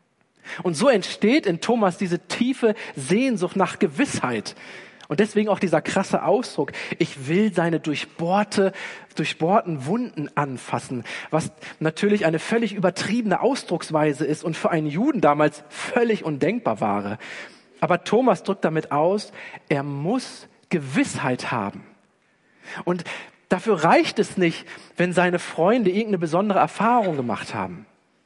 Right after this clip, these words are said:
Schön für sie, wenn sie Jesus gesehen haben. Aber er kann nicht einfach blindlings glauben.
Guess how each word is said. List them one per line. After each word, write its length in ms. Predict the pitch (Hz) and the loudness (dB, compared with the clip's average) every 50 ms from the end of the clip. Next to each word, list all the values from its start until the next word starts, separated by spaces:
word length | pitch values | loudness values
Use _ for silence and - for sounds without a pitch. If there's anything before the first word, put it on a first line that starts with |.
| _ _ _ _ - | _ _ _ _ -6
Schön 400 | - - - 208 254 311 339 339 | -4 0 2 2 2 2 0 0
für 160 | - - 190 | 0 -2 -2
sie, 200 | 156 180 175 151 | -2 -4 -2 0
wenn 140 | 165 156 156 | 0 0 0
sie 80 | 156 | -2
Jesus 460 | 151 135 151 202 226 196 165 - - | -4 -2 -2 -2 -2 -4 -6 -8 -6
gesehen 340 | - 139 127 135 139 135 120 | -6 -4 -2 -2 -2 -2 0
haben. 300 | - 135 120 120 120 117 - - - - - - - _ _ _ _ _ _ _ _ _ _ _ _ _ - | 0 0 0 0 -2 -8 -10 -16 -20 -20 -20 -20 -20 _ _ _ _ _ _ _ _ _ _ _ _ _ -8
Aber 160 | - - 185 - | -4 -2 0 0
er 80 | 160 | 0
kann 200 | - - 202 226 | 0 0 -2 -2
nicht 140 | 226 202 - | -2 -2 -2
einfach 260 | 185 196 - 180 - - | -4 -4 -4 -6 -6 -6
blindlings 580 | - 160 180 208 196 - 165 139 127 - - | -4 -4 -4 -4 -2 -4 -4 -4 -4 -8 -4
glauben. 480 | - 151 160 170 180 196 147 131 110 | -2 -2 -2 -2 -4 -4 -4 -6 -8